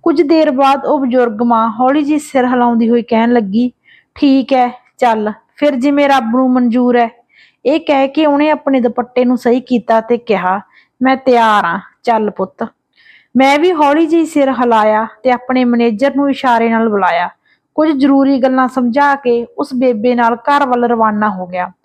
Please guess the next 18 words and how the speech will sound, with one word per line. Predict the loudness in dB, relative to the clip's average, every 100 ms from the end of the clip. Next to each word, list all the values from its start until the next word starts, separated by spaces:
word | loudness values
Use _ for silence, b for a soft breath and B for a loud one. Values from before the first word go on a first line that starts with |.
| _ b b b _
ਮੈਨੂੰ | -2 2 2
ਹੁਣ | 2 0
ਪੂਰਾ | 0 2 2
ਯਕੀਨ | -2 -6 -4 0
ਹੋ | 0 -2
ਚੁੱਕਾ | -6 -6 -4
ਸੀ | -4 -4 -6
ਕਿ | -8 _ -4 -2
ਉਹ | 2 2
ਨੌਜਵਾਨ | 2 2 0 0 0 -2
ਆਪਣੀ | -6 -8 -2 0
ਮਾਂ | 0 0 0
ਤੋਂ | -2
ਪਿੱਛਾ | -4 -8 -4 -4
ਛੁਡਾ | -2 0 0
ਕੇ | 0 -2
ਭੱਜ | -2 -2 -4
ਗਿਆ। | -4